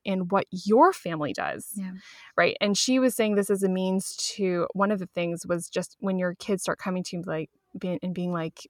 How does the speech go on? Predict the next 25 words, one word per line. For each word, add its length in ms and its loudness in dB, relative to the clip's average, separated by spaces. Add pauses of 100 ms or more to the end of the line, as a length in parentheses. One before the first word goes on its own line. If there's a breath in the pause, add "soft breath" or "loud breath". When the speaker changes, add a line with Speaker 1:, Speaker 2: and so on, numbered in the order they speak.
Speaker 1:
"Well, 140 0
so-and-so's 580 6
family 260 -2
does 200 -6
this," 440 0
or 300 2
"So-and-so 800 2 (420)
thinks 340 -2
that," 440 2 (540 loud breath)
uh, 320 6
to 120 -4
be 220 6
able 180 4
to 100 -12 (300)
always 300 8
come 260 0
back 260 4
around 340 0
to, 400 -2 (360 soft breath)
"Well, 260 6 (400)
this 240 4
is 120 -4
what 140 6 (100)
we 260 6
think 300 0